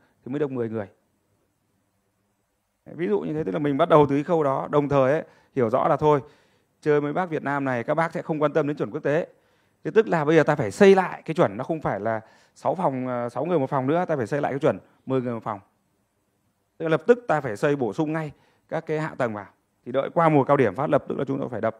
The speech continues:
phải xây thêm. Ví dụ như vậy. Thì tất cả những cái đó chỉ có người Việt mình mới làm được. Tất cả đội Tây không thể xoay sở được, thậm chí không thể phản ứng được.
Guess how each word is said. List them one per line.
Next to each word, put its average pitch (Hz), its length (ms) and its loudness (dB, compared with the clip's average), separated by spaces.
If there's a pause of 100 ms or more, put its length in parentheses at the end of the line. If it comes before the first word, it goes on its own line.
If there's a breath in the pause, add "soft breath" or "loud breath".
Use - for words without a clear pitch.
(580)
phải 101 100 -14
xây 127 180 2
thêm. 127 160 -2 (920)
Ví 139 80 -10
dụ 151 120 -8
như 143 120 -6
vậy. 135 120 -4 (260 soft breath)
Thì 131 60 -10
tất 226 200 0
cả 139 160 2
những 131 80 -6
cái 160 80 2
đó 151 220 4
chỉ 156 340 2
có 127 120 -2
người 135 180 0
Việt 123 220 -4
mình 113 100 -8
mới 113 80 -10
làm 110 160 -12
được. 92 160 -16 (1500)
Tất 208 120 -8
cả 147 100 2
đội 139 180 0
Tây 160 140 -2
không 220 320 4
thể 147 140 -2
xoay 143 180 0
sở 107 180 -10
được, - 160 -16 (480)
thậm - 120 -8
chí 156 80 -6
không 240 180 0
thể 185 80 2
phản 120 160 -4
ứng 110 120 -8
được. - 160 -12